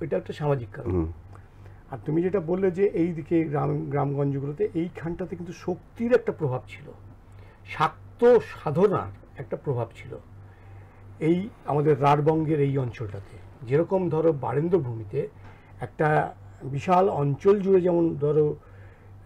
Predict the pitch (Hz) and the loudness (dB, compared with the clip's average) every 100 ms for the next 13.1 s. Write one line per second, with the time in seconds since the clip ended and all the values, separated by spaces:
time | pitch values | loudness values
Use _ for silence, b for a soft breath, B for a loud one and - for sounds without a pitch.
0 | 107 120 131 156 156 147 143 120 156 160 | -6 0 4 6 4 2 0 6 8 10
1 | 185 202 202 185 175 165 143 135 139 143 | 10 10 12 12 10 10 10 10 10 6
2 | 120 95 - - 123 123 80 - 170 170 | 0 -6 -6 4 6 6 2 2 4 8
3 | 170 180 170 170 160 151 131 131 135 123 | 8 8 8 6 8 6 4 2 6 8
4 | 113 113 127 127 123 120 117 - 147 160 | 8 6 8 8 8 8 6 6 6 6
5 | 165 143 131 113 131 127 147 165 165 - | 8 8 8 10 8 8 8 8 6 4
6 | - - 240 254 - 240 269 277 233 247 | 0 0 0 -2 -2 4 4 4 0 -4
7 | 233 202 - 190 - 131 - 143 143 123 | -4 -6 0 2 4 4 6 4 6 8
8 | 117 120 113 113 104 98 101 98 87 85 | 8 8 6 4 4 2 -2 -2 0 0
9 | 82 147 139 135 104 - 107 113 131 - | -2 -4 -4 -6 -12 -12 -12 -10 -10 -10
10 | - b b b b b b - - - | -20 b b b b b b -20 -18 -4
11 | 127 131 - - 165 185 208 208 160 147 | -2 -2 -6 -8 -2 0 6 6 6 -2
12 | 190 180 165 143 143 147 131 139 - 180 | 0 2 2 0 0 -4 0 -2 -2 -4